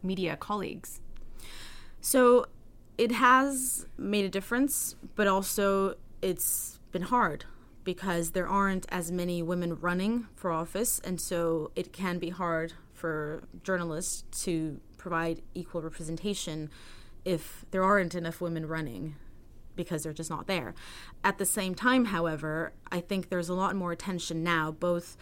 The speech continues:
Speaker 2: by political parties and by the media, to actually make sure there is enough female representation. So I think political parties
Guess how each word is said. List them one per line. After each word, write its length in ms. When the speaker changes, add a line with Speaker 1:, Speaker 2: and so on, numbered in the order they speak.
Speaker 2:
by 120
political 400
parties 440
and 160
by 280
the 60
media, 300
to 180
actually 580
make 240
sure 380
there 260
is 300
enough 240
female 260
representation. 680
So 100
I 80
think 200
political 420
parties 560